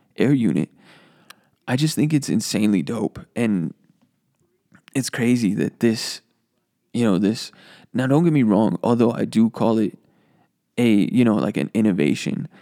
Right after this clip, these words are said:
I don't think as far as comfort,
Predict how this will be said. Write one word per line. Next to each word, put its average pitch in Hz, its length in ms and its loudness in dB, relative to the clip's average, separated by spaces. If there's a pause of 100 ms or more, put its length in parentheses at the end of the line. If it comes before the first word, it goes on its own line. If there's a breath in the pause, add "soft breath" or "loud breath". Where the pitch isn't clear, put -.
(720 soft breath)
I 120 120 -2
don't 120 260 2
think - 560 0
as 113 140 -4
far 101 180 0
as - 140 -4
comfort, - 560 -2